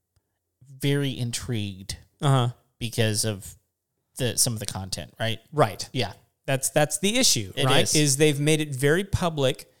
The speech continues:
Speaker 2: the kind of content that's going to be in, and, like, so much to go so far as to brag that they're doing it. And I'm, I'm not, I'm not making a judgment call one way or the other. I don't,
Speaker 1: Sure.
Speaker 2: I'm not trying to tell you, like, it's bad or it's good. You shouldn't watch this.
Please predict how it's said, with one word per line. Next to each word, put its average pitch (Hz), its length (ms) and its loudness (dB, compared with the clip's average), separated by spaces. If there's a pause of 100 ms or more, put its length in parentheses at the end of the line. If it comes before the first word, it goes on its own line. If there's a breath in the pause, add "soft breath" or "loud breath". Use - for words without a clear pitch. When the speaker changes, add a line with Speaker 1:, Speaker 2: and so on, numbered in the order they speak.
(480)
Speaker 2:
the 143 140 -6
kind 139 420 0
of 165 240 -4 (300)
content 156 680 -2
that's 135 180 -6
going 127 260 -2
to 123 60 -6
be 127 120 -2
in, 127 120 -2
and, 147 180 -2
like, 139 180 -2
so 175 160 2
much 180 260 0 (280)
to 170 100 -2
go 170 140 2
so 180 160 2
far 156 180 0
as 147 100 0
to 127 120 -6
brag 127 680 -2 (400)
that 127 120 -4
they're 143 100 -2
doing 123 240 0
it. - 20 -14
And 135 100 0
I'm, 170 200 0
I'm 180 100 2
not, 247 220 -2
I'm 190 100 0
not 220 140 -2
making 208 200 0
a 208 60 0
judgment 180 400 0
call 170 240 2
one 165 160 2
way 170 160 2
or - 20 0
the 190 140 0
other. 131 220 4
I 139 60 0
don't, 147 100 0
Speaker 1:
Sure. 180 80 0
Speaker 2:
I'm 156 60 0
not 165 200 -4
trying 160 160 0
to 151 60 -2
tell 147 160 0
you, 147 100 0
like, 135 160 0
it's 131 120 -6
bad 120 380 -2
or 131 60 -2
it's 135 140 -6
good. 127 340 0
You 123 80 -4
shouldn't 123 240 -4
watch 120 220 -6
this. 113 240 -4